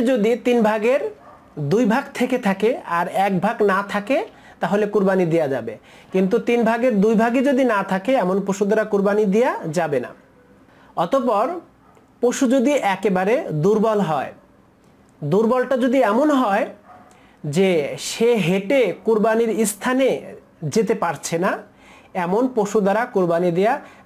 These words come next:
জায়েজ হবে না। যে পশু সবল অথবা দুর্বল হলেও সে মোটামুটিভাবে কুরবানি যেখানে দেবে সেখানে হেঁটে যেতে পারছে, এমন পশু হলে কুরবানি দেয়া যাবে। আলহামদুলিল্লাহ,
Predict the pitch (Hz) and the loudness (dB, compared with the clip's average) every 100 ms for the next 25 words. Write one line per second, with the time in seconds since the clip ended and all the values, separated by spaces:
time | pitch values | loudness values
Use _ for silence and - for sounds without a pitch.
0 | 143 156 156 196 202 160 139 120 104 - | -6 -2 0 0 2 0 0 -4 -8 -18
1 | - - - 135 139 196 202 202 247 - | -20 -20 -20 -6 0 0 0 0 -2 -2
2 | 185 190 202 247 370 381 - _ _ _ | -2 2 2 2 0 -6 -14 _ _ _
3 | - - 185 247 208 202 359 - _ _ | -12 -4 -2 0 0 0 -2 -8 _ _
4 | _ _ _ - 143 202 247 254 262 214 | _ _ _ -10 -2 2 2 2 2 2
5 | 220 233 233 226 - 208 202 220 226 214 | 2 2 0 0 -2 0 2 2 0 0
6 | 233 196 208 247 359 - - - - - | 0 0 2 0 0 -6 -18 -20 -20 -20
7 | _ - 214 214 220 233 269 330 - - | _ -2 0 2 2 2 2 -2 -12 -10
8 | 156 196 214 220 170 214 190 202 254 - | -2 0 2 2 2 2 2 2 0 -4
9 | - 202 226 233 175 185 226 170 220 262 | -4 0 0 0 0 0 0 0 0 0
10 | 226 180 - 262 403 - 185 208 214 208 | -2 -4 -4 -2 -2 -2 0 0 0 -2
11 | 202 214 247 269 226 190 175 156 156 135 | -2 0 0 0 0 0 0 2 0 0
12 | 123 113 - - - _ _ _ _ _ | -4 -8 -16 -20 -20 _ _ _ _ _
13 | 131 143 - 202 180 170 160 | -8 -4 0 0 2 2 2